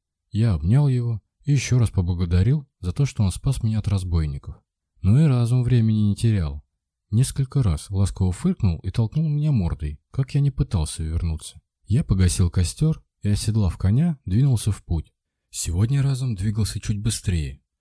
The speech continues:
хоть и не так быстро, как тогда, когда мы убегали от разбойников. Я частенько сверялся с книгой, которую уже не убирал. Сколько еще нам осталось? Также пытался не пропустить поворот.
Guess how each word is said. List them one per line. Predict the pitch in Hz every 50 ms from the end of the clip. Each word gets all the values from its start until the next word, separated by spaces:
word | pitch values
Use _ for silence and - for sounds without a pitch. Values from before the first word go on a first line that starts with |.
| _ _
хоть | _ - 123 - -
и | 175
не | 165
так | 156 - - 92 85 82
быстро, | 85 123 160 - - - 95 82 78 -
как | - 95 - -
тогда, | - 110 104 104 90 87 78 69 69 -
когда | _ - 95 92 95 101
мы | 101 107
убегали | 107 104 101 113 113 110 95 87
от | 87 - -
разбойников. | 113 113 113 117 104 92 82 78 76 73 - 76 - - - _ _ _ _ _ _ _ _ _ _
Я | - 104 139 156
частенько | - - 117 - - 113 101 92 - 90
сверялся | - - 92 90 90 87 82 - - 90
с | -
книгой, | - - 131 151 160 143 139 135 127 117 _
которую | - - 113 - 127 120 120 123
уже | 120 113 117 117
не | 117 117
убирал. | 117 110 113 113 110 110 107 104 101 - _ _ _ _ _ _ _
Сколько | - - - - 180 156 - -
еще | 104 98 - 131 107
нам | 92 85 85
осталось? | 85 - - - 80 73 69 71 - - _ _ _ _ _ _ _ _ _
Также | - 151 165 135 110
пытался | - - 98 - - 117 117 - - 95
не | 90
пропустить | - - 90 85 92 85 - - 113 -
поворот. | - - 98 98 95 90 80 69 64 - -